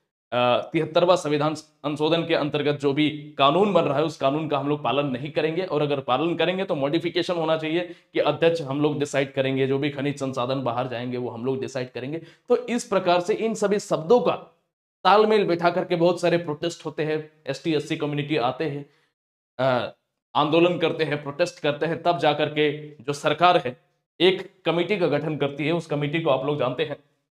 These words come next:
है ना। तो वही बात है कि, अ, तिहत्तरवां जब संविधान संशोधन होता है, उस कमेटी में मैं आ रहा हूं, चीजों को समझिए कि तिहत्तरवां संविधान संशोधन, अ, में तय होता है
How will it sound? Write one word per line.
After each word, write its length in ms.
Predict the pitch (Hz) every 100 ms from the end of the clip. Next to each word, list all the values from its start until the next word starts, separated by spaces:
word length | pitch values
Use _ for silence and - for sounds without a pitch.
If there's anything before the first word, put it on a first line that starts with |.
| _ _ _ _ - _ -
है 60 |
ना। 80 | 175 - - - -
तो 60 | 160
वही 180 | 185
बात 220 | 190 180 180
है 60 |
कि, 360 | 180 196 175 -
अ, 240 | 135 131 123 - _ _ _ _ _ _ _ _ _ _ -
तिहत्तरवां 500 | 170 170 202 208 214
जब 120 | 214
संविधान 400 | 180 180 190 196
संशोधन 380 | 180 175 185 196
होता 180 | 185
है, 60 | 185
उस 60 | -
कमेटी 320 | 165 170 190
में 100 | 180
मैं 100 | 165
आ 140 | 151
रहा 100 | 156
हूं, 120 | 135 -
चीजों 300 | 147 143 151
को 100 | 147
समझिए 320 | 120 117 160
कि 120 | 180
तिहत्तरवां 540 | - 156 151 190 196
संविधान 380 | 196 165 165 170
संशोधन, 440 | - 151 151 156 175
अ, 520 | - - - 131 123
में 220 | 143 156
तय 160 | 185 190
होता 280 | 175 180
है 100 | 160